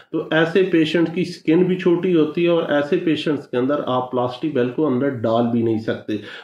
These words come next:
तो ये complication और ये मसाइल जो हैं, ये plastic बेल के साथ भी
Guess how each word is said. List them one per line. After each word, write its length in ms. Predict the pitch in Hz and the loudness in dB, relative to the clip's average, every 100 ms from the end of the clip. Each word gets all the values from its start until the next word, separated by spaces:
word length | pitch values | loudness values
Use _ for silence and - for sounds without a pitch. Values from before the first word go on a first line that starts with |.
| - | -6
तो 60 | 147 | -6
ये 640 | 113 113 175 220 220 208 - - - | -4 2 4 6 4 0 -6 -14 0
complication 760 | 160 165 185 190 165 156 170 165 | 0 2 -2 2 2 4 2 4
और 260 | 139 131 | 2 2
ये 200 | 123 165 | 2 4
मसाइल 540 | 160 127 - 123 135 139 | 4 2 0 0 2 2
जो 140 | 135 | 2
हैं, 280 | 131 135 135 | 2 2 2
ये 120 | 131 | 0
plastic 540 | 131 120 117 - 127 | 0 -2 -2 -4 -4
बेल 160 | 120 113 | -2 -2
के 140 | 110 | -2
साथ 300 | 104 113 113 | -4 -2 -2
भी 180 | 117 151 | 0 0